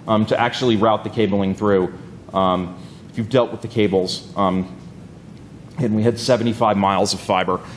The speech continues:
um, <laughs> on top of the machine in the data center for this, in,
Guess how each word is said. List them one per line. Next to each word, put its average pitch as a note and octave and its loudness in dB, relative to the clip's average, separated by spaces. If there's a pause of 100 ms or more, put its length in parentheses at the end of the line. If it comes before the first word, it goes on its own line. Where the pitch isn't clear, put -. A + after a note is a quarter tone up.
(160)
um, C3+ 6
<laughs> - 6
on A2+ 2
top G#2 2
of G2+ -4
the G2+ -2
machine G2+ 2
in F#2+ 4
the F#2+ 2
data G2+ 4
center G2+ 0
for G2+ -2
this, F#2 0
in, F#2+ -2